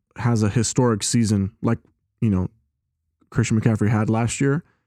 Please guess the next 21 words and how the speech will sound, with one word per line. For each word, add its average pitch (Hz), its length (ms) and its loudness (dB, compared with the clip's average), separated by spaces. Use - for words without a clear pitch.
it's 117 160 0
just 113 200 0
really 110 200 2
hard 107 240 0
to 101 80 0
repeat 95 340 -2
that. 82 300 -4
So 95 340 0
I'm 117 160 2
not 117 160 2
gonna, 117 220 0
I'm 120 100 2
not 123 120 2
gonna 110 140 2
go 110 280 0
in 110 200 0
and 104 120 0
expect - 600 -4
the 107 120 -2
same 104 240 0
production 104 560 -2